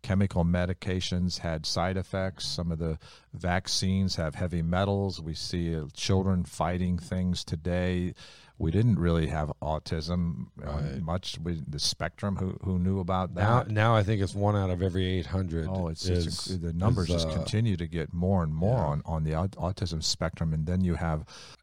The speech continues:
Speaker 1: earaches. Kids suffer from earaches. I, that was almost her-, unheard of when I was a child. You have, uh, asthma, uh, uh,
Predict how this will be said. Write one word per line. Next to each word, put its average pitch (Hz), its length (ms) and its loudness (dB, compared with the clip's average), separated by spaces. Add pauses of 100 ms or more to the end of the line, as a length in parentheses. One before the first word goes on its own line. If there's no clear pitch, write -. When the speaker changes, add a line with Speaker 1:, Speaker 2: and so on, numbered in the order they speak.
Speaker 1:
earaches. 113 560 0
Kids 113 320 -4
suffer - 400 -6
from 85 200 -4
earaches. 107 440 2
I, 98 220 2
that 104 100 0
was 107 140 2
almost 101 260 2
her-, - 180 0
unheard 104 420 2
of 78 140 0
when 80 140 2
I 80 80 2
was 101 180 2
a 85 60 2
child. 82 540 2 (420)
You 90 120 4
have, 85 340 2
uh, 73 260 2
asthma, 87 1040 0
uh, - 40 -4
uh, 80 80 -4